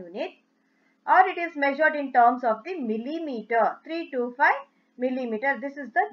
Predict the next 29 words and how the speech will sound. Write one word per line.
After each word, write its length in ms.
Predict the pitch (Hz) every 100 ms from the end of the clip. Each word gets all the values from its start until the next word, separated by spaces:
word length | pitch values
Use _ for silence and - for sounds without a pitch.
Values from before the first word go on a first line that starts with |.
| -
general 600 | 220 214 254 330 392 285 -
thickness 420 | 269 247 247 240
of 160 | 240 214
the 120 | 302
ozone. 520 | 220 214 202 196 285 - _ _ _ _ _ -
And 260 | 320 302 180
what 200 | 208 311
is 140 | 349
the 180 | 359 185
role 340 | 196 233 359 415
played 420 | 285 277 330 359 202
by 340 | 262 269 349
this, 440 | 277 320 330 277 220 233
uh, 100 | 220
ozone 480 | 233 233 254 277 240
means? 260 | 196 277 523 _ _ _ _ _ _ _ _ _ _ _
So 100 | 277
this 220 | 233 269
is 140 | 277 262
the 160 | 302 302
troposphere 760 | 247 269 285 285 247 185 247 - - _ -
and 320 | - 302 269
this 140 | 285 285
is 140 | 254
the 100 | 311 -
stratosphere. 800 | 247 330 311 277 277 254 175 -
In 220 | 277 339
between 400 | 370 349 359 330
these 220 | 269 294